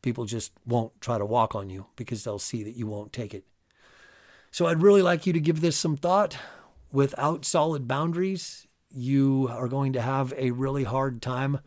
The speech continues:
maintaining the self-worth that will be required for long-term self-care. And since you've been hanging out with me this long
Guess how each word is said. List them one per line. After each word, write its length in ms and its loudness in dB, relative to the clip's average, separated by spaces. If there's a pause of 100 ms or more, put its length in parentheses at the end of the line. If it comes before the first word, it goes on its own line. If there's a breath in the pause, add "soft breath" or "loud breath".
(120)
maintaining 1040 2
the 320 0
self-worth 880 0 (180)
that 300 -4 (160)
will 240 4
be 120 0
required 540 -2
for 100 -6
long-term 560 -4
self-care. 680 -4 (560 soft breath)
And 340 -2
since 320 -2
you've 100 0
been 120 -2
hanging 300 -2
out 180 0
with 140 -6
me 120 0
this 240 -2
long 400 -2